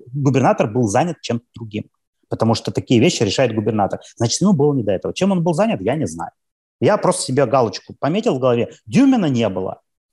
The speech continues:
Золотова не было, кстати, да, который вдруг на днях тут там,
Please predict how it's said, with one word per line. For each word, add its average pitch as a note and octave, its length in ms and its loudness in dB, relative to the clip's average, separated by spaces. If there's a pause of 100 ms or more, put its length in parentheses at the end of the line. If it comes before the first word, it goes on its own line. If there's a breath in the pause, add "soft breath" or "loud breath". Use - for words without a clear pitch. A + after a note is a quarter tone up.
(520)
Золотова D#3+ 480 4
не C3+ 160 0
было, G#2+ 300 -6
кстати, A2+ 320 -2
да, F3 120 2
который D3 300 2
вдруг A#2+ 320 0
на B2+ 80 0
днях C3+ 340 -2
тут E3 220 -2
там, G#2+ 240 -4